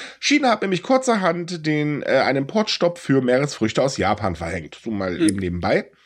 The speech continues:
Speaker 2: Ja.
Speaker 1: Äh, in ganz Japan gibt es übrigens Demonstrationen und übrigens auch in Südkorea. Und da gab's sogar Verhaftungen, weil nämlich Demonstranten einfach fröhlich mal in die japanische Botschaft eingedrungen sind.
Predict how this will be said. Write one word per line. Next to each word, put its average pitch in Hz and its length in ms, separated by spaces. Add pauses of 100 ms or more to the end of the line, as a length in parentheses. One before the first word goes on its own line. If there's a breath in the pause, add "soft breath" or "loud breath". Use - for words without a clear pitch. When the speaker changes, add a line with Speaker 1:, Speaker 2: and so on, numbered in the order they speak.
(460 loud breath)
Speaker 2:
Ja. 143 420
Speaker 1:
Äh, 143 60
in 151 100
ganz 160 300
Japan 165 340
gibt 151 180
es 160 120
übrigens 143 220
Demonstrationen 139 680
und 170 240
übrigens 170 460
auch 151 180
in 135 140
Südkorea. 160 540
Und 139 220
da 156 140
gab's 190 300
sogar 160 240
Verhaftungen, 160 640
weil 143 120
nämlich 151 240
Demonstranten 147 880
einfach 160 400
fröhlich 139 380
mal 127 100
in 139 60
die 139 60
japanische 110 420
Botschaft 117 400
eingedrungen 104 460
sind. 87 340